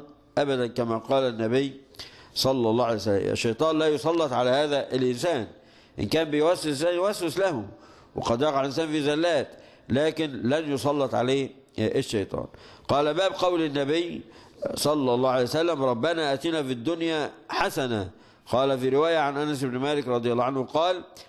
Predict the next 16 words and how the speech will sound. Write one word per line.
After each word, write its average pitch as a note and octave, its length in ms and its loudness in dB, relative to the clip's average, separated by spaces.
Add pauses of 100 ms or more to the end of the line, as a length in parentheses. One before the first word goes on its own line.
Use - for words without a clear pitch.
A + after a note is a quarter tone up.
(180)
"كان C#3+ 220 2
أكثر D3 540 0
دعاء C3+ 400 2
النبي C3 560 -2 (540)
صلى C#3+ 420 0
الله C3+ 160 2
عليه C3 200 2
وسلم: D3+ 480 -2
'ربنا C#3 720 0
آتنا C#3+ 360 0
في A#2+ 120 -6
الدنيا C3 460 -2
حسنة A2+ 500 -4 (100)
وفي G#2 220 0
الآخرة B2+ 640 2
حسنة F3+ 500 -2